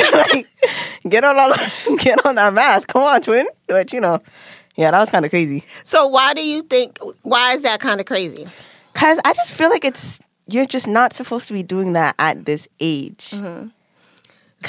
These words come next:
Speaker 1: 'Cause when you ask, or, like, when parents teach it to you, they always, a lot of times they start off when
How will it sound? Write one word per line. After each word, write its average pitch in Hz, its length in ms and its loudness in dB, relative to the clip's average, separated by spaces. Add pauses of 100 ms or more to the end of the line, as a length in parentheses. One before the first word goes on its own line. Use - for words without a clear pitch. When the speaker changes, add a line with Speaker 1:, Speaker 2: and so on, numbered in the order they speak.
Speaker 1:
'Cause 196 360 0
when 196 580 0 (460)
you 226 320 0
ask, 180 280 0
or, 170 60 2
like, 165 200 2
when 160 400 0
parents 196 800 -2 (720)
teach 214 320 -4
it 180 100 -4
to - 140 -6
you, 151 160 0
they 165 200 4
always, 180 640 0
a 185 80 4
lot 196 160 4
of 185 60 -4
times 170 180 0
they 165 80 0
start 160 260 2
off 160 160 0
when 156 360 0